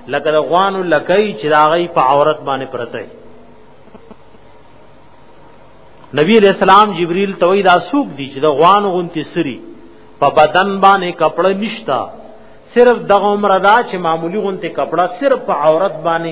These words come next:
کپړه پرته ده.» جبریل ورته وی: «د الله رسول، دا هغه خلک دي چې دوی دنیا کې زکات ونه ورکولو.» نن زکات مسلمان پیژني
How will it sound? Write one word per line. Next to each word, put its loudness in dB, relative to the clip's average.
کپړه -4
پرته -8
ده.» -16
جبریل -6
ورته 0
وی: 0
«د -4
الله 0
رسول، -6
دا -4
هغه -2
خلک -8
دي -8
چې -12
دوی -4
دنیا -6
کې -10
زکات -4
ونه -8
ورکولو.» -6
نن -12
زکات 0
مسلمان -4
پیژني -4